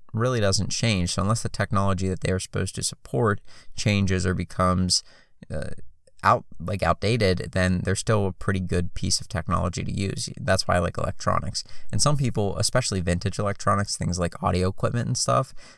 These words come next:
people really like the vintage stuff just because some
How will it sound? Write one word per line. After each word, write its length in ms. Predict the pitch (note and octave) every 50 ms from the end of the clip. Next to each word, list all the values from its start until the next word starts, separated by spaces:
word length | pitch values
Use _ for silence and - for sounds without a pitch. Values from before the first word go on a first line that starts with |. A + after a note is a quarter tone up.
| - -
people 340 | - - B2 A#2 - C3 B2
really 260 | A2 G#2 G#2 G2 G2+
like 200 | F#2+ F#2 F#2 F2+
the 80 | - F2+
vintage 360 | F2+ F#2 F#2 F#2+ F#2+ F2 -
stuff 340 | - - - F#2 F2 - - -
just 220 | - - - -
because 500 | - F#2+ - - F#2+ F#2 F#2 F#2 - - - - - - - -
some 600 | - - - G2+ G2+ G2 F#2+ F#2+ F#2+ F#2+ -